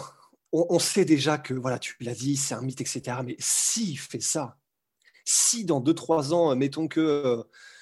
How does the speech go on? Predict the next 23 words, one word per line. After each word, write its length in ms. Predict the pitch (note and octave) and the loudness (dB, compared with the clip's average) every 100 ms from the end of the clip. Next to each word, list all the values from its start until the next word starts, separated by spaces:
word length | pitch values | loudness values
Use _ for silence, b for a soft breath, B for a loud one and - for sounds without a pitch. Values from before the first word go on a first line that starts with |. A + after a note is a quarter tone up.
| b b | b b
bon, 140 | C#3+ | 0
si, 260 | C#3 - F3+ | 2 2 0
soit 280 | - F#3+ F#3 | 0 4 4
Islam 360 | E3+ E3+ E3 | 4 2 2
n'a 80 | C3+ | 2
pas 220 | B2+ C3+ | 0 -2
réussi 200 | C#3+ C#3 | -2 -2
à 40 | C#3+ | -2
devenir 240 | C3 C3 | 0 -2
champion, 420 | - C#3 C3+ D#3 | -2 -4 -2 -2
Islam 240 | C#3+ - C3 | -2 -2 -2
Makhachev, 560 | B2+ C3 - D#3+ D#3+ | 0 -2 -2 0 0
soit 240 | - - E3 | 0 2 2
il 60 | |
est 100 | D3+ | 2
devenu 220 | C3+ C#3+ C#3 | -2 -2 -2
champion, 400 | C#3+ C3+ D#3+ C#3+ | -4 -4 -4 0
mais 140 | C#3+ | 0
il 40 | |
s'est 160 | - C3 | 0 -4
fait 220 | C3 D3 | -4 -4
détrôner, 500 | C#3 - D3 D3+ D#3 | -4 -4 -2 0 2
euh, 200 | C3+ A2+ | 2 0